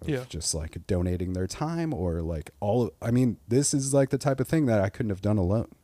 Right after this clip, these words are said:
Speaker 2: Yeah,
Speaker 1: you know?
Speaker 2: totally.
Speaker 1: Like, there's nearly four hundred, I know there's, like, some repeats, like, you've done it a couple times, but, like,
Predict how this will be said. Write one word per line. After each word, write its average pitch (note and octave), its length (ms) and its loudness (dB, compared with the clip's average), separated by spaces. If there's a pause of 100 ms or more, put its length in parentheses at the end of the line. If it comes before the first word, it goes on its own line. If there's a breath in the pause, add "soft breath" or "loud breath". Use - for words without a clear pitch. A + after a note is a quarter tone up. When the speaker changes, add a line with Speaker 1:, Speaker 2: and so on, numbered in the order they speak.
(100)
Speaker 2:
Yeah, D3+ 100 0
Speaker 1:
you F#2+ 60 2
know? G2+ 200 0 (380 soft breath)
Speaker 2:
totally. A#2+ 320 -6 (100)
Speaker 1:
Like, G#2 160 0
there's G#2 280 2
nearly B2 560 4
four A#2+ 480 0
hundred, G#2 580 0
I A2+ 80 0
know A#2+ 140 4
there's, A2 260 0
like, G2 140 0
some A2 200 0
repeats, G#2+ 460 0
like, F#2+ 160 -4
you've G#2 140 -2
done G#2 160 0
it F#2+ 120 0
a D#2+ 60 -2
couple A#2 260 -2
times, E2 380 -4
but, F2 160 -2
like, F2 240 -4